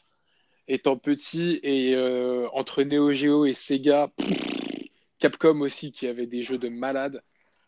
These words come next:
Euh, me souviens de Cadillac and Dinosaur, à Metal Slug, bien évidemment. T'avais, euh, Super Sidekicks, qui est un jeu de foot Neo Geo qui est excellent. Euh, non, vraiment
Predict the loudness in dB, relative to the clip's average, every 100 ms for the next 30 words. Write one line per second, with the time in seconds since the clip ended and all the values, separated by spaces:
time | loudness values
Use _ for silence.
0 | _ _ -8 -4 -4 -4 -6 -8 -10 -12
1 | -14 -12 -10 -10 -4 -4 -2 -4 -4 -8
2 | -8 -10 -6 -4 -2 0 -2 -4 _ -16
3 | -10 -6 -4 -4 -2 -2 -2 -8 -20 _
4 | -16 -10 -10 -10 -6 -6 -6 -8 -12 _
5 | _ _ _ -4 0 2 2 0 -4 -2
6 | -2 0 -2 -2 -6 -6 -8 -8 -12 -6
7 | -4 -2 -2 -2 -6 -4 0 2 2 2
8 | 2 2 -4 -14 -14 0 0 0 -4 -2
9 | -2 -2 -6 _ _ _ _ _ _ _
10 | -10 -8 -8 -10 -10 -6 -6 -4 -4 -4
11 | -4